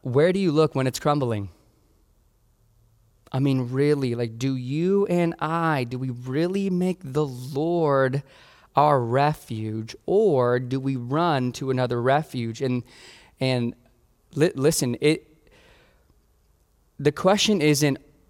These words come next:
are you seeking refuge, but who or what are you taking refuge in? We're all taking refuge.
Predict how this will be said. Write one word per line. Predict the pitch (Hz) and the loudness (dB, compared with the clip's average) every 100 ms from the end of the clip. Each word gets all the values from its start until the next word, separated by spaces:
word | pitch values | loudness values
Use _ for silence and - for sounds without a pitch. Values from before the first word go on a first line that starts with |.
| - | 0
are | 143 175 | 2 4
you | 180 160 196 185 | 0 -2 -2 -2
seeking | - - 170 147 - 156 139 120 | -4 -4 -2 -4 -2 0 0 -2
refuge, | 127 143 151 - 123 113 104 135 170 - - _ _ _ _ _ _ _ _ _ _ | 0 0 0 -6 -10 -8 -8 -10 -12 -16 -20 _ _ _ _ _ _ _ _ _ _
but | 147 - - | 0 0 -6
who | - - 180 156 | -8 0 2 4
or | 147 | 2
what | 127 139 147 | 2 0 0
are | |
you | 139 | 0
taking | 131 127 127 123 | -2 -4 -2 -2
refuge | 117 120 120 110 | -2 -4 -8 -8
in? | 117 113 104 _ _ _ _ _ | -8 -8 -12 _ _ _ _ _
We're | 139 147 | 2 4
all | 170 208 | 6 4
taking | - 160 143 117 | 2 0 0 0
refuge. | 131 - - 156 - | 0 0 -12 -18 -20